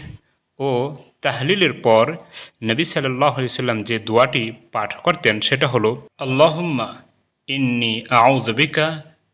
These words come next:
মিন দিকি দুনিয়া ওয়া মিন দিকি ইয়াউমিল কিয়ামাহ।"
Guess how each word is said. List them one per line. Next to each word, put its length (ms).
মিন 400
দিকি 480
দুনিয়া 720
ওয়া 100
মিন 380
দিকি 580
ইয়াউমিল 600
কিয়ামাহ।" 680